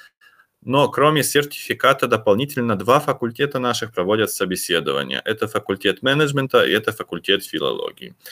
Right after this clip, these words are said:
Э, факультет филологии проверяет знание языка, э, польского плюс знание языка, на котором хотите обучаться.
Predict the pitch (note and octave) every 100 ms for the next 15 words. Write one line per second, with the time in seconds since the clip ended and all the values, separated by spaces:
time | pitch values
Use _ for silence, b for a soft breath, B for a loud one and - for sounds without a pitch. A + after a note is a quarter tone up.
0 | B B B - F#2 F#2 F2+ A2 B2+ B2+
1 | F#3 - D3+ C3 C3+ D3 C#3+ C#3 C#3 B2+
2 | B2+ C3 B2 A2+ A2+ A#2+ B2+ A2+ A2 G#2
3 | - A2 A2 A2 A#2 G#2 - _ _ _
4 | _ _ _ _ _ - A2 G#2 F#2 F#2
5 | F#2 F2+ F2+ C#3 C#3 C#3+ - C#3 C#3 -
6 | - C#3+ D#3 A#2 A#2 C3+ C#3+ C3 A2+ A2
7 | - A#2 B2 B2+ A2+ G#2+ - A2+ A#2 A2
8 | G#2 G2+ G2 - - F#2+ F2+ - D#2 D#2
9 | - -